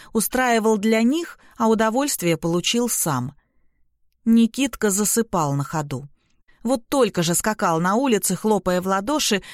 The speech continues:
и уже почти спит. Сапожки и курточку он снял сам, дальше его раздевала Иришка. «Ириш, давай вот сюда». Саня откинул огромное одеяло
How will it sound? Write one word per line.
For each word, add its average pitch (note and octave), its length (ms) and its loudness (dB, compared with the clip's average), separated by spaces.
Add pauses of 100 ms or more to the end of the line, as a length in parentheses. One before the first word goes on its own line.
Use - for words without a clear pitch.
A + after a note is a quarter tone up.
(120)
и B3 100 -2
уже B3 240 2
почти A3+ 460 -2
спит. - 460 -4 (420)
Сапожки A3+ 540 -2
и G3+ 100 2
курточку A3 640 -2
он G#3+ 180 0
снял G#3+ 400 2
сам, C#4 380 0 (300)
дальше B3 360 0
его F#3+ 300 0
раздевала F#3+ 560 0
Иришка. F3+ 640 -4 (640)
«Ириш, F#3+ 320 -2
давай F3 280 0
вот C3+ 120 -6
сюда». D#3 400 -2 (400)
Саня F3 440 -2
откинул F3 420 0
огромное E3+ 560 0
одеяло F3 560 0